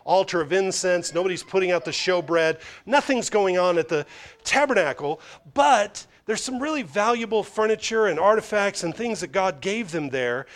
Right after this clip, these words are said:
And so Samuel must have, at some point soon after, moved the sanctuary to Nob. Now, remember, if you know the story and life of David, Nob is where the tabernacle is when, when David goes there for,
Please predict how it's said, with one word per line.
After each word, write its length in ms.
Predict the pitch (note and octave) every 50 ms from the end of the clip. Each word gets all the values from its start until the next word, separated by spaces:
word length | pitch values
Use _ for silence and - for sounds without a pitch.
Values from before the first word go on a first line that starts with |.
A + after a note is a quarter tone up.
| - - - -
And 180 | - G3+ G#3 -
so 260 | - - A#3 A3 G#3
Samuel 540 | G3 - - - C#4+ D#4 D4 C4 A#3 G#3+ G3+
must 400 | F#3+ G3 B3 D4 C4+ - - -
have, 240 | - E3 D3+ C#3+ D#3+
at 120 | E3 -
some 320 | - - - C#4 D4+ C4 -
point 320 | - - D#3+ D#3+ E3 D#3+
soon 260 | - - - A#3+ A3+ G3
after, 320 | G3 F#3 F3 - F3+ E3
moved 800 | E3 E3 F#3+ B3+ E4 F#4 F4+ D4+ A3 F3+ D#3+ E3 D3+ - - - -
the 100 | E3+ F#3
sanctuary 800 | - - G#3 F#3+ F3 - - E3+ D#3 D#3 D3 C#3 C3+ C3+ C3+ C#3 - - - - - -
to 180 | - - F#3 F3
Nob. 640 | F3+ G3 A#3 C4 C#4 C4 G#3+ D#3 B2 G2+ F#2 - - _ _ _ _ _ _ -
Now, 300 | D#3 E3 D#3+ D3 D3+ - _
remember, 400 | - E3+ E3 F#3 F#3 F3+ E3 D#3+
if 120 | D3+ -
you 80 | D#3+ D3
know 100 | D3+ D3+
the 80 | C3 B2
story 320 | - - F3 D#3+ D3 C#3+
and 80 | C3 A#2+
life 260 | B2+ C#3 C3+ - -
of 140 | A#2 G2+ -
David, 540 | D#3+ F3+ A3 A3 F3+ C#3+ C#3 B2+ B2+ B2 _ - - - - -
Nob 640 | C#3 C#3 D3 F3 G#3 G#3+ G3 D#3+ C#3 C3+ C3+ C3+ - _ - - _ _
is 260 | - D#3 D#3 D#3 - D3
where 160 | D#3 D#3 D3+
the 240 | C3+ C#3+ C3+ C3 - - - - -
tabernacle 640 | - - F#3+ F#3+ G3 F3+ F3 D#3 C#3+ - - D3 B2+
is 340 | B2 C3 B2+ B2 A#2+ - -
when, 340 | D3 D3 C3 B2 A#2+ B2+ - -
when 220 | C3 C#3 B2+ B2+
David 360 | B2 D3 D#3+ F3 C#3+ C3+ A2+
goes 240 | A#2+ C3 B2 A2+ -
there 220 | - B2+ A#2+ A2+
for, 400 | - - C3 A#2+ A2+ A2+ A2 G#2+